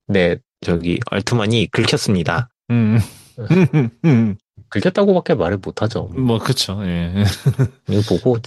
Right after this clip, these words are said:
Speaker 1: "아, 재밌더라. 웃음도 나왔어. 하지만," <laughs> 말면서 이제 막 엔트로픽을 막 아주 구구절절히 좀 비난 아닌 비난이죠.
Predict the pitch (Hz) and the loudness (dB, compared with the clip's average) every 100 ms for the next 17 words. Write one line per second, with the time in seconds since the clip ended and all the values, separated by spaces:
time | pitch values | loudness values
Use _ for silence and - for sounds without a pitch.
0 | - _ - 107 - 139 143 104 90 101 | -14 _ -6 -2 2 2 2 0 0 -2
1 | 101 _ _ - 117 135 151 123 82 92 | -4 _ _ -4 2 4 4 2 -2 -6
2 | 107 - 85 - - - - 196 226 202 | -12 -14 -14 -16 -16 -6 2 4 6 4
3 | 139 180 170 127 123 143 135 139 113 110 | 4 2 2 2 2 2 2 2 2 2
4 | 107 107 107 - - - _ 107 110 156 | 0 -2 -8 -20 -20 -20 _ -4 -2 0
5 | 156 139 139 131 127 151 165 123 101 95 | 0 2 4 4 2 0 0 0 -2 -4
6 | - 104 110 101 - 117 117 110 98 113 | -8 -2 0 0 -2 0 2 2 2 2
7 | 101 101 - _ - 104 113 123 - - | 0 -2 -8 _ -6 -6 -8 -16 -10 -4
8 | 123 170 151 160 165 - 117 131 101 - | 0 2 2 4 2 2 0 2 0 -2